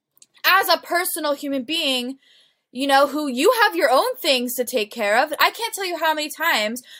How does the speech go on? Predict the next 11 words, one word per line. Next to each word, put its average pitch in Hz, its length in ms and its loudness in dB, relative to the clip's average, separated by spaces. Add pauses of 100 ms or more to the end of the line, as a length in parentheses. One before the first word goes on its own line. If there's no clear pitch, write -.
my 277 160 4
day 262 480 4 (280)
can 302 200 -2 (280)
be 285 320 0
briefly 302 960 -2 (800)
distracted 262 1040 4
when 254 240 0
I 233 140 2
get 262 200 2
a 262 100 4
news 262 680 -4